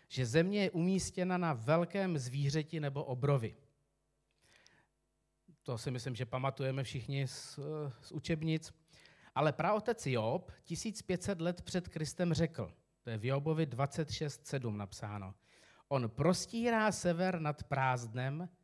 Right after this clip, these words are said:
zavěšuje zemi na ničem.“ Zamysli se nad tím. Nemůžeš pověsit svou čepici na nic. Faktem je, že věda,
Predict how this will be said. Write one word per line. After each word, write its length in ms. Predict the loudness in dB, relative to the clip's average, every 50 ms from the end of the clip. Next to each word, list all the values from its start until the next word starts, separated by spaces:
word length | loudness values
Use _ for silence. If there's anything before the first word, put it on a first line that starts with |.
| _ _ _ _ -10
zavěšuje 800 | -4 0 0 0 2 0 0 -2 -2 -2 -2 0 0 0 0
zemi 460 | 0 0 0 0 0 0 -2 -2 -4 -8 -14 _ _
na 160 | -8 -6 -4 -4
ničem.“ 540 | -4 -4 -6 -8 -8 -10 -10 -12 -14 -18 -20 _ _ _ _ _ _ _ _ _ _ _ _ _ _ _ _ _ _ _ _ _ _ _ _ _ _ _ _ _ _ _ _ -20 -20 _ _ -2
Zamysli 360 | 0 0 0 0 -2 -2 -2
se 140 | -2 -2 -2
nad 220 | -2 -2 -2 -4
tím. 340 | -6 -8 -8 -8 -8 -8 -10 -14 _ _ _ _ _ _ _ _ _ _
Nemůžeš 380 | -4 -2 0 2 2 2 2 0
pověsit 500 | 0 -2 -2 0 0 -2 -2 -4 -6 -4
svou 180 | -2 -2 -2 -2
čepici 640 | -2 -4 -2 0 -2 -2 -2 -2 -2 -2 -2 -2 -6 -10 _ _ _ _ _ -6
na 120 | -4 -4
nic. 400 | -2 -4 -6 -8 -12 -16 -16 -18 -20 -20 _ _ _ _ _ _ _ _ _ _ _ _ _ _ _ _ _ _ _ _ _ _ _ _ _ _ _ -2
Faktem 420 | 0 0 0 2 4 4 4 6
je, 80 | 4 6
že 160 | 6 4 4
věda, 320 | 6 4 4 4 4 2